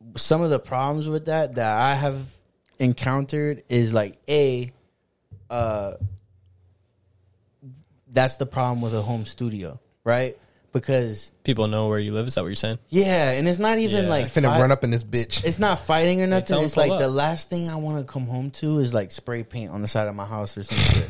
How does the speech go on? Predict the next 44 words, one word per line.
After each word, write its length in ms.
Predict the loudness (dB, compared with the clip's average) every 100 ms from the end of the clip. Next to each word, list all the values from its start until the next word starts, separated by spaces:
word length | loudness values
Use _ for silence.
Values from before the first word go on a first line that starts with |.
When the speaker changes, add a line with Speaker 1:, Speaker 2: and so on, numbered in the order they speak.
| -8
Speaker 2:
True. 140 | -4 0
Speaker 1:
Or, 40 |
like, 240 | 2 0 -2
people 240 | -2 -2
Speaker 2:
But 60 | 0
Speaker 1:
fucking 260 | 2 4
Speaker 2:
why 180 | 4 4 4
Speaker 1:
with 40 |
Speaker 2:
is 80 | 2
it 60 |
such 220 | -4 -6 -6
a 80 |
tubby, 320 | -4 -4 -4 -12 _ _
tu-, 120 | -4
uh, 360 | -2 0 -2 -4
touchy 240 | -8 -8
subject? 440 | -6 -8 -10 -16 -2
Speaker 3:
Tubby 200 | 0 2
Speaker 1:
It's 40 |
just 160 | 0 0
Speaker 3:
su-, 80 | -4 -10 -12 -18 -4
tubby. 300 | 4 4 4
Speaker 2:
Tubby. 160 | -2
Yeah, 120 | 0 2
what's 220 | 2 -2
such 140 | -4
a 40 | -4
tubby 240 | -4 -4
subject? 460 | -4 -6 -8 -10 -16 _ _ _
Speaker 1:
I, 260 | -2 0 -2 -6 _ -20 -4
I 140 | -2
feel 260 | -2 0 2
like, 280 | 4 2 0
especially, 580 | -10 -2 0 0 0 -2
like, 280 | -2 -4 -8
with 160 | -12
rappers 480 | -4 -4 -2 -4 -2
and 120 | -2
shit 140 | -2 2
like 300 | 4 4 4
that, 280 | 2 2 -2
like, 200 | -2 -2
Speaker 2:
Oh, 260 | -2 -4
okay. 320 | -6 -10 -12